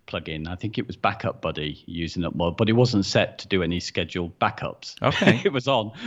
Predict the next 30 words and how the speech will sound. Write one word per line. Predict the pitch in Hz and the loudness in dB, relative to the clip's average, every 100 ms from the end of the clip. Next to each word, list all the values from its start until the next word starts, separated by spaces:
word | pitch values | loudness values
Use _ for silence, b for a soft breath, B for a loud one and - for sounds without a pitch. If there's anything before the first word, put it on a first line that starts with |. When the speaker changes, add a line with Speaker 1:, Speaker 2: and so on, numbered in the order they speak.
| B | B
Speaker 1:
but | 127 | -4
it | 120 | -2
wasn't | 123 123 117 | -4 -4 -6
set | 120 - | -6 -6
to | 104 | -4
do | 110 | 0
anything. | 92 87 85 82 | 0 -2 -6 -6
It | 80 | -8
was | 80 | -8
just | 98 90 - | -8 -6 -4
there | 90 90 | -2 -2
to | 98 82 | -2 -2
manually | 87 92 85 82 78 78 - _ | 2 2 2 2 2 0 -4 _
do | 92 | 2
a | 80 | 4
backup. | 82 82 87 80 - | 4 2 0 0 2
And | 95 104 | 4 6
I | 101 | 6
was | 104 127 | 4 4
really | 143 | 4
surprised | 139 127 131 123 127 | 4 2 4 4 2
by | 85 | -2
this, | 87 | -2
but | - 104 B B B - | 0 0 B B B 0
I | 101 | 2
went | 98 107 95 | 2 2 0
into | 101 | -4
the | 87 | -8
sites. | - 90 | -2 -4
There | - | -2